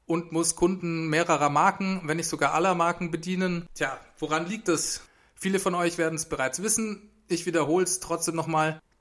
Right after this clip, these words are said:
Teslas Supercharger-Netz ist einfach im Gegensatz zu allen anderen Ladeinfrastrukturprojekten am Markt nicht als Profit Center gedacht. Tesla will also daran kein Geld verdienen, sondern sieht das einfach als guten Kundenservice.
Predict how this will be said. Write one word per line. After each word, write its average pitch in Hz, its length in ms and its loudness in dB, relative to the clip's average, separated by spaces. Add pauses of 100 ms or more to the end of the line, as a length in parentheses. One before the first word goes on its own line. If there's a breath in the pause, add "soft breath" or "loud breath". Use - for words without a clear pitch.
Teslas 202 420 -2
Supercharger-Netz 170 760 -2
ist - 240 -6
einfach 156 340 -8
im 147 200 -10
Gegensatz 170 480 0
zu 160 160 -2 (160)
allen 170 280 2
anderen 175 360 2
Ladeinfrastrukturprojekten 151 1600 -2
am 156 140 0
Markt 160 340 2
nicht 190 260 -4
als 170 200 -4
Profit 180 320 -4
Center 143 320 -2
gedacht. - 500 -4 (120)
Tesla 175 320 -2
will 180 80 4
also 165 240 -4
daran 143 280 -4
kein 139 280 -6
Geld 170 260 -2
verdienen, 220 460 0
sondern 190 320 -4
sieht 180 220 -6
das 180 160 -2
einfach - 280 -6
als 175 220 -6
guten 165 280 -4
Kundenservice. 135 840 -4